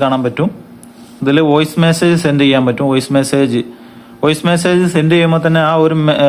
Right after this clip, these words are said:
വോയിസ് മെസ്സേജ് നമ്മൾ സെൻ-, സെൻഡ് ചെയ്യണ വോയിസിന് നല്ല ക്വാളിറ്റി, അതുപോലെ ബാക്ക്ഗ്രൗണ്ടിലുള്ള നോയ്സുകളെല്ലാം ക്യാൻസൽ ചെയ്യാനുള്ള ഒരു ഫീച്ചർ ഇവിടെ വന്നിട്ടുണ്ട്. ഇതാ, അത് ഓഫാക്കാനായിട്ട് നമ്മൾ ക്ലിക്ക് ചെയ്താൽ മതി. ഇതിപ്പോൾ on ആണ്. അങ്ങനെ on ചെയ്-,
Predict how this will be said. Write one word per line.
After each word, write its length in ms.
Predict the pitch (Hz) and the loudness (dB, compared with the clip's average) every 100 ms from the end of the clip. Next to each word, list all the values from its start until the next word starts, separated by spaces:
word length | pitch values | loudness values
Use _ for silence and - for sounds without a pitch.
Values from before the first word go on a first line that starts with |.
| 139 139 | 2 2
വോയിസ് 200 | 143 151 | -2 -2
മെസ്സേജ് 300 | 147 147 147 151 | -2 0 -2 0
നമ്മൾ 160 | 151 151 143 | 0 -2 -2
സെൻ-, 240 | 131 139 - - - - | -2 -2 -6 -20 -20 -8
സെൻഡ് 220 | 139 139 151 | -2 0 2
ചെയ്യണ 300 | 147 143 143 156 - - - 147 | 2 2 2 0 -2 -12 -4 0
വോയിസിന് 440 | 143 147 165 175 165 | 0 0 0 0 0
നല്ല 280 | 139 143 165 165 | 0 0 0 -2
ക്വാളിറ്റി, 500 | 131 135 143 139 147 170 - - 127 | 0 0 0 -2 -4 -4 -8 -6 -4
അതുപോലെ 380 | 127 135 139 139 135 | 0 0 2 0 0
ബാക്ക്ഗ്രൗണ്ടിലുള്ള 760 | 135 139 156 156 147 135 135 - - - - - 131 | 0 0 0 2 2 2 2 -2 -6 -20 -16 -4 0
നോയ്സുകളെല്ലാം 720 | 147 151 175 165 143 135 156 - - 139 | 0 0 -2 0 2 0 -2 -6 -6 0
ക്യാൻസൽ 380 | 135 147 170 165 | 0 0 0 0
ചെയ്യാനുള്ള 360 | 143 131 131 139 135 | 2 0 2 0 0
ഒരു 120 | 139 214 - - - - - - - | -2 -4 -8 -20 -20 -20 -20 -8 -2
ഫീച്ചർ 280 | 143 151 151 | 0 2 2
ഇവിടെ 120 | 147 139 | 2 0
വന്നിട്ടുണ്ട്. 360 | 135 131 131 131 | 0 -2 0 2
ഇതാ, 120 | 147 143 | 2 2
അത് 80 | 131 127 | 2 0
ഓഫാക്കാനായിട്ട് 640 | 143 139 139 139 139 139 | 0 0 0 0 0 0
നമ്മൾ 160 | 135 127 | -2 -2
ക്ലിക്ക് 180 | 123 139 | -2 0
ചെയ്താൽ 200 | 131 131 123 | 0 0 0
മതി. 180 | 131 196 - - - - | -2 -6 -10 -20 -14 -6
ഇതിപ്പോൾ 280 | 135 139 139 - 131 | -4 0 -2 -2 -2
on 120 | 131 139 | 0 0
ആണ്. 120 | 127 185 - - | -2 -4 -8 -14
അങ്ങനെ 180 | - 143 139 147 | -4 0 2 2
on 100 | 160 160 | 0 0
ചെയ്-, 160 | 160 | 0